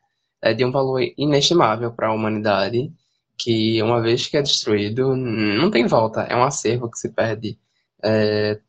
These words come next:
toda, é literalmente parte da, da, da nossa história, né, que vai se embora junto com o fogo. Então, a gente teve o incêndio do Museu Nacional aqui no Brasil, né, lá no Rio de Janeiro, o Museu da Quinta da Boa Vista, da Quinta da Boa Vista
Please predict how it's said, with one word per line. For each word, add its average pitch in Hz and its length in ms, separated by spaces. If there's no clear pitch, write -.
toda, 147 840
é 147 60
literalmente 196 400
parte 165 320
da, 135 300
da, 120 240
da 113 220
nossa 123 180
história, 127 400
né, 120 180
que 120 100
vai 127 140
se 135 140
embora 113 380
junto 120 260
com 123 160
o 120 40
fogo. 107 440
Então, 131 380
a 120 120
gente 113 160
teve 113 260
o 120 160
incêndio 120 360
do 113 80
Museu 110 260
Nacional 107 440
aqui 110 260
no 113 120
Brasil, 110 280
né, 117 100
lá 107 120
no 107 60
Rio 110 160
de 104 80
Janeiro, 113 460
o 120 100
Museu 113 240
da 107 100
Quinta 113 200
da 113 100
Boa 107 200
Vista, 110 340
da 117 140
Quinta 120 260
da 120 100
Boa 107 180
Vista 120 460